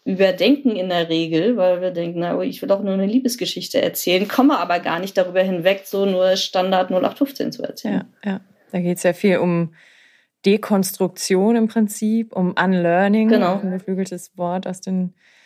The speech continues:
Speaker 2: aus der Queer Theory. Ähm, und jetzt sagtest du gerade,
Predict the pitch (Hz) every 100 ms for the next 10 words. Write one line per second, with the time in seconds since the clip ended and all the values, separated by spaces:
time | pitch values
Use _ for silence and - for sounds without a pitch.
0 | _ _ _ 202 - 190 - 202 190 202
1 | 202 208 208 208 - - 185 180 180 180
2 | - _ _ - 190 185 190 180 196 180
3 | 196 185 185 180 185 180 175